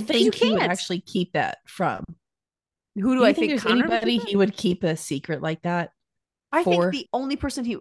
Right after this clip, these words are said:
Speaker 1: oh, for? No. No. I don't even think he would do it for Nick.
Speaker 2: Do you not? I don't, I was thinking Nick or even Devin.
Speaker 1: Mm, I think he would be, if he could, I, I think he would have a conversation with them.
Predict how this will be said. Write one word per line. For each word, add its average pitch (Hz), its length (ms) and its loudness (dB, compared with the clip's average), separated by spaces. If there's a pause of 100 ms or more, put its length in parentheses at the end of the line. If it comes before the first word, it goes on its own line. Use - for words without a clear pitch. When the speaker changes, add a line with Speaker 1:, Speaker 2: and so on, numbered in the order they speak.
Speaker 1:
oh, 220 160 4
for? 285 480 4
No. 196 440 -2 (680)
No. 139 300 -14 (240)
I 185 80 0
don't 240 100 0
even 226 100 0
think 208 120 -4
he 208 80 -6
would 185 100 0
do 180 80 2
it 175 60 -6
for - 80 -8
Nick. 175 340 -6 (1600)
Speaker 2:
Do 214 80 -2
you 247 140 0
not? 208 320 -4 (140)
I 220 100 -2
don't, 294 220 0
I 226 120 0
was 247 180 -4
thinking 262 360 -2
Nick 190 260 -2
or 196 140 -6
even 165 300 -6
Devin. 151 520 -4 (1040)
Speaker 1:
Mm, 190 200 -10 (320)
I 202 140 2
think 247 260 -2
he 240 260 -2
would 220 220 0
be, 214 120 -2 (120)
if 294 140 2
he 269 220 -2
could, - 240 -8
I, 427 160 -4 (120)
I 220 60 -2
think 247 160 -4
he 302 60 -4
would 240 100 -2
have 220 140 0
a - 40 -2
conversation 185 680 -4
with 247 80 -10
them. 294 300 -4